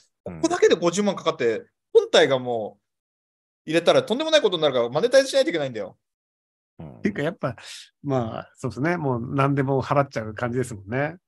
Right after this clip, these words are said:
Speaker 2: うん。何でも払っちゃうよ、俺は。
Speaker 1: え、もうそれもう、あの、制作作業には-、す-、始まってんの、それは。
Speaker 2: こんな風になりましたって、そこの部分の写真が送られてきたんで。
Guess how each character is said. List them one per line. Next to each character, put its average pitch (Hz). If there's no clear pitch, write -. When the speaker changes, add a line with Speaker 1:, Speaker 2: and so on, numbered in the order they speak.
Speaker 2:
う 117
ん。 92
何 98
で 104
も 101
払 113
っ -
ち -
ゃ -
う -
よ、 -
俺 -
は。 -
Speaker 1:
え、 151
も 170
う -
そ 180
れ 180
も 160
う、 107
あ 107
の、 117
制 165
作 147
作 135
業 82
に 80
は-、 95
す-、 -
始 120
ま 120
っ 117
て -
ん 90
の、 67
そ -
れ 64
は。 62
Speaker 2:
こ 240
ん 254
な 262
風 269
に 208
な 175
り 170
ま 170
し 170
た 147
っ 110
て、 113
そ 143
こ 175
の 175
部 180
分 147
の 117
写 -
真 160
が 156
送 156
ら 156
れ 151
て 151
き 143
た 117
ん 95
で。 98